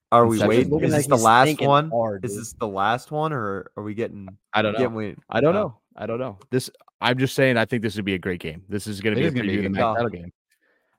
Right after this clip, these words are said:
Speaker 2: Uh, unless Ohio comes back and wins that division, they had a tough loss to Northern Illinois last
Speaker 1: Yeah,
Speaker 2: week.
Speaker 1: that was bad.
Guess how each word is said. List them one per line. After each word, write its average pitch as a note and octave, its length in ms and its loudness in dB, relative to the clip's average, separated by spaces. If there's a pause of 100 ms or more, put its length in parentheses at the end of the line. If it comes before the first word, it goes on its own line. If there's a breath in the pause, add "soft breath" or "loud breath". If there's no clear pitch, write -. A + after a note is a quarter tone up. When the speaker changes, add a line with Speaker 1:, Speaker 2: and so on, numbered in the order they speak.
(400)
Speaker 2:
Uh, C#3+ 280 2
unless E3 260 0
Ohio C3+ 380 2
comes A#2+ 260 -8
back A#2 240 0
and A2 120 -6
wins G#2+ 180 -4
that G#2 160 -4
division, G2+ 760 -4
they G#2 160 -4
had F#2+ 140 -4
a F2+ 40 -12
tough G2 240 -6
loss G2 200 -4
to G2 80 -12
Northern F#2+ 280 -8
Illinois F#2+ 360 -4
last F#2+ 240 -2
Speaker 1:
Yeah, - 60 -10
Speaker 2:
week. G2+ 80 -4
Speaker 1:
that F#2+ 80 -2
was E2 160 -6
bad. - 360 -12